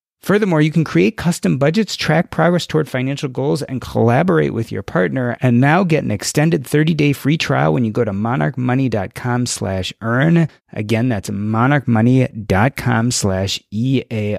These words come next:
R N. What I like about this app is it's intuitive, easy to use, quick to sign on. It's collaborative, as we talked about. It's customizable. The idea is you can use this app the way you want to use it.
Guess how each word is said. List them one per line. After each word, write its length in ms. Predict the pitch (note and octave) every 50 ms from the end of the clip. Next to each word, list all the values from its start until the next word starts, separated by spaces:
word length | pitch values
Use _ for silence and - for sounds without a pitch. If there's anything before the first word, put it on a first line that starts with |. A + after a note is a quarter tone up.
| - _
R 400 | - G2+ G2 G2 F#2+ F#2 F#2 - _ _ _
N. 540 | B2 C3 C#3+ D3+ D#3 D#3 E3 F3 F3+ E3+ - - _ _ _ _ _ _ _ _ _ _ _
What 160 | - A#2+ A2
I 60 | G#2+
like 280 | A2+ B2 C#3+ E3 F#3 F3+
about 180 | F#3 F3+ D#3+
this 180 | D3 D#3 - - -
app 280 | D3+ D#3 D3+ F3 -
is 140 | F3 B2 A#2+
it's 120 | B2+ - -
intuitive, 720 | C3+ C3 A#2 G2 - - - F3 F#3 F#3 F#3 G3+ F#3 F3+ - - _ _ _ -
easy 400 | D3 E3 F#3+ G3+ F3 G3 G#3 F3+
to 80 | F#3+
use, 600 | F3 D#3 D#3 F3 E3+ E3+ E3 E3+ E3 E3 D3+ C#3+ D#3 C#3+ C3 - _ _ _ _
quick 340 | - - - E3+ F3+ - _
to 100 | - D#3+
sign 360 | - - D#3+ C#3+ C#3 C#3+ C#3
on. 360 | C3+ C3+ C3+ C3+ C3+ C3+ C#3
It's 360 | C3+ B2+ - - C3 B2 - -
collaborative, 640 | - - A#2 B2 B2+ C#3 D#3+ E3 E3+ D#3+ E3+ C3+
as 140 | C3 A#2+ A2
we 100 | A#2+ A2+
talked 360 | A2 - C#3+ D#3 D#3 C#3+ -
about. 280 | D3+ D3 D3+ D3+ D3+ - -
It's 200 | - E3+ D#3+ -
customizable. 1160 | - - - - F3 G#3 - - - B3 A3 F#3 D3 C3 C#3 F3 G#3 G3 F#3 C#3 C3 A#2 G#2+
The 120 | G#2+ A#2
idea 520 | A#2 A#2 C#3+ C#3 C3+ D#3+ E3+ G3+ B3 B3+ -
is 260 | - D3 D3+ C#3 A#2+
you 260 | A#2+ B2 C#3 F#3+ B3 A#3+
can 340 | - - E3 D#3 D3+ D#3
use 500 | C#3 A#2+ A2 A2+ B2 D#3 G3 G#3+ G#3 F3
this 220 | - D#3 D3 C3 - -
app 300 | C3 B2+ B2 B2 - _
the 120 | - A#2
way 180 | A2 G#2 A2+ A#2+
you 240 | A#2+ A2+ A2 A2 A2+
want 260 | A2 G#2+ G#2+ G2 G2+
to 60 | F#2+
use 400 | F#2+ G2 A2 C3 D3+ D#3 C3+ B2+
it. 260 | C#3+ C3 B2 A#2+ -